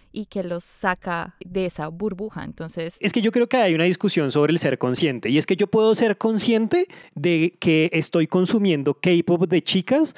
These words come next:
Speaker 2: porque conscientemente elijo que son objetos sexuales.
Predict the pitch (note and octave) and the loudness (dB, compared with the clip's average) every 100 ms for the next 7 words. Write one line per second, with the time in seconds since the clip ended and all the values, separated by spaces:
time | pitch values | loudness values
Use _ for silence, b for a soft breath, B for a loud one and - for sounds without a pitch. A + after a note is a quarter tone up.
0 | B G3 F#3 - E3+ D#3+ E3+ _ _ - | B -2 -2 0 0 2 0 _ _ -4
1 | F3+ F3 - F3+ E3 F#3+ G3 F#3+ F3+ F#3 | 0 0 0 -2 0 0 0 0 0 0
2 | G3 E3 G3 A3 _ _ _ - G3 E3+ | 2 2 0 0 _ _ _ -6 -4 -2
3 | C#3+ - E3+ D#3 E3+ - D3 G2+ - - | -2 -2 -2 -2 -2 -2 -2 -4 -14 -20